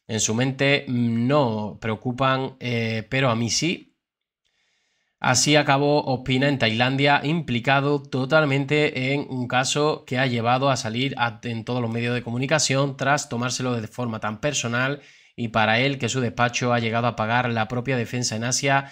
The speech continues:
y hasta la repa-, repatriación de los restos del cadáver de Arrieta. ¿Por qué nos involucramos? Porque ayudar a una familia que está desesperada y podíamos ayudarla.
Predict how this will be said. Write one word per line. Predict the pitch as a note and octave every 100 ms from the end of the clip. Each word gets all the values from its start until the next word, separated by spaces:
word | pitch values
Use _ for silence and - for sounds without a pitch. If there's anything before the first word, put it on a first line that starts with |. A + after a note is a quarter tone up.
| - _ -
y | A#2+
hasta | B2 C3+
la | A#2+
repa-, | A2+ G#2 A2 A2 A#2 G#2+
repatriación | A2 A2+ A2 G#2 A2 G#2+ A#2+
de | B2+
los | B2
restos | A2+ A#2
del | A#2+
cadáver | G#2 A2 A#2+ A#2
de | A#2+
Arrieta. | B2+ A#2 G#2+ C3+ D#3 - - _ _ _ _
¿Por | B2+ B2
qué | D3+
nos | F3+
involucramos? | E3+ D3 C3+ D3 E3 B2
Porque | G#2 A2 A2+
ayudar | A2+ A2+ B2+
a |
una | D3 C#3+
familia | B2+ A#2 B2 C3+ D3 D#3+ - - -
que | A#2+
está | A2+ B2
desesperada | B2 B2 - A2+ A2+ C3+
y |
podíamos | A#2+ A2+ A#2 B2
ayudarla. | A2+ G#2+ A2+ B2+ D3 -